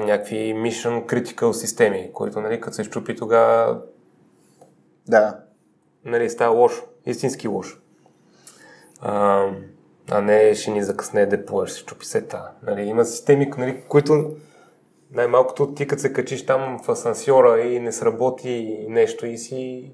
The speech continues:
Speaker 1: чао, примерно. Може да си чао.
Speaker 2: Точно според мен тук е навързано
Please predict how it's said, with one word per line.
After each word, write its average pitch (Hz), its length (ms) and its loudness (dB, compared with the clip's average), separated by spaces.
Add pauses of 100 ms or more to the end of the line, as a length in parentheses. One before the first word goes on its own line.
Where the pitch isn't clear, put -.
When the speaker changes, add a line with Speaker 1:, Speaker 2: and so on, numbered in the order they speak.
Speaker 1:
чао, 156 220 4 (640)
примерно. 107 360 0 (840)
Може 226 220 6
да - 80 -6
си - 120 -12
чао. - 120 -10 (1400)
Speaker 2:
Точно 120 260 4
според 127 260 2
мен 143 140 4
тук 147 120 -2
е 156 40 4
навързано 123 600 2